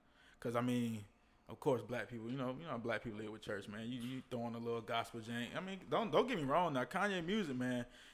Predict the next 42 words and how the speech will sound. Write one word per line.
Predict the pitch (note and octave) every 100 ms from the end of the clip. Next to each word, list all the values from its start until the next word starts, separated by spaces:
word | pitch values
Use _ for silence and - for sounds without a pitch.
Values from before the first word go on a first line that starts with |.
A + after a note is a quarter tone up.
| - - - -
his | - E3
early | D3+ F3 F#3
on | F#3 F#3
music | F#3 F#3 E3
with | A#2+
the |
samples | B2+ F3+ F#3 F3+ E3+
and | F3+
stuff, | - F3+
man, | F3 E3 E3+
that |
sh-, | - - A#2+
that | F3
shit | D#3+ A2
great. | C3 F3+ - -
And | A#2
he | B2+ F3+ D3 -
kinda | D#3 C#3+
transitioned | B2 E3 D3+ C#3 D3+ C3
that | C#3 E3+ G2+
from, | C3 A#2+ G#2 - - - - _ _ _ -
you | -
know | D#3
what | C#3
I'm |
saying, | C#3+
he | E3
might | D#3 B2+ A#2 - - - - B2
be | C3+
out | B2+
there | C3
performing | B2 D3+ C3+ A#2
Jesus | B2+ D3 A#2+
Walk | B2+ D#3+ D3 B2
and | A2 F#2+ - - - - _ -
mix | B2 C#3+ C#3+
it |
in | C3+ C3
with | B2
some | A2+
Kirk | A#2+ D3+ A2+
Franklin. | - E3+ C#3+